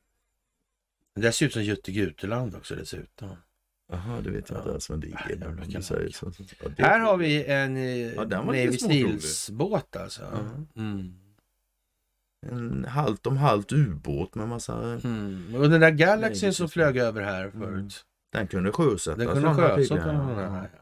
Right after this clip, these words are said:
Speaker 2: Den var ju här för att hämta, var det inte något ubåtsliknande? Det gjorde den svenska gubåten, var inte den officiellt?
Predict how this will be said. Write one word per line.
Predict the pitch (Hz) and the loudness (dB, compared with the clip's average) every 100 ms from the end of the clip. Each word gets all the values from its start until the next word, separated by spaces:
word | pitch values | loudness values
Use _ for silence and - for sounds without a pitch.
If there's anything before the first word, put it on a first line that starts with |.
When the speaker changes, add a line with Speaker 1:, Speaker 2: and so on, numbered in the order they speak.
| _ - - | _ -16 2
Speaker 2:
Den | 151 | 6
var | 131 117 | 8 8
ju | |
här | 180 202 151 | 8 8 8
för | 151 | 6
att | 151 | 6
hämta, | 180 143 78 - _ 92 | 6 4 0 -8 _ -2
var | 117 - - | 0 0 -2
det | |
inte | 247 311 | -4 -4
något | 339 - | -6 -2
ubåtsliknande? | 226 - - - - 196 | -4 -2 -6 -8 -4 0
Det | 262 | 2
gjorde | 294 | 2
den | 285 | 2
svenska | - 277 190 196 | 0 -2 0 0
gubåten, | 185 202 - - - - 175 | 0 0 -2 -6 -8 -6 -2
var | 185 | 0
inte | 233 262 | 0 -2
den | 226 107 113 - | -2 -4 -8 -4
officiellt? | 139 151 143 - 71 | 0 2 2 0 -2